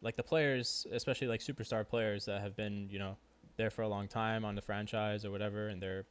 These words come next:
always h-, high-performing players and putting up numbers, they have a lot of pull and they have a lot of say. Um, but it's not the end-all, be-all. They're, they're, the coaches are there to make the final say, and the,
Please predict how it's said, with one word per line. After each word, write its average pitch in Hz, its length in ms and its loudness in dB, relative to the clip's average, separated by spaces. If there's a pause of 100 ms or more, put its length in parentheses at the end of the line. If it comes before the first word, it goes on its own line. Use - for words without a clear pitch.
(160)
always 107 320 2
h-, - 180 -10
high-performing 113 600 -2
players 117 480 4
and 101 140 -4
putting 113 200 -4
up 104 80 -4
numbers, 117 500 -2 (360)
they 135 80 4
have 135 160 4
a 120 40 0
lot 107 200 4
of 104 120 -2
pull 123 240 4
and 101 80 0
they 101 60 0
have 104 100 2
a 104 40 -2
lot 101 120 2
of 101 80 0
say. 110 300 0 (480)
Um, 104 220 0
but 110 120 4
it's 117 180 2
not 123 320 2
the 110 120 0
end-all, 104 260 2
be-all. 101 380 0 (340)
They're, 104 240 2
they're, 107 200 0
the 104 80 -6
coaches 131 360 0
are 113 80 4
there 113 220 2
to 113 100 -6
make 104 200 -2
the 101 60 -4
final 104 280 -2
say, 110 440 2
and 98 180 -4
the, 98 60 -4